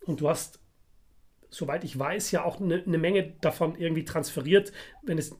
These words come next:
um deine künstlerische Projekte geht oder, oder wenn es um deine Projekte in der Wirtschaft geht. Was, was ziehst du denn für dich persönlich da raus, wenn du so unterwegs bist auf deinen Reisen? Was, was,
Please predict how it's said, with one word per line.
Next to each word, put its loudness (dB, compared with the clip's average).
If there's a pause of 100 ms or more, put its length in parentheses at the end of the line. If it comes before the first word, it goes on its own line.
um 0
deine 2
künstlerische 2
Projekte 0
geht -6
oder, -2 (560)
oder 6
wenn 6
es 2
um -4
deine 4
Projekte 2
in 0
der 2
Wirtschaft 2
geht. 2 (520)
Was, 0
was 0
ziehst 4
du 4
denn 6
für 0
dich -6
persönlich 4
da 0
raus, -4
wenn -2
du -2
so -2
unterwegs -2
bist -6 (600)
auf 0
deinen 6
Reisen? -2
Was, -4
was, -2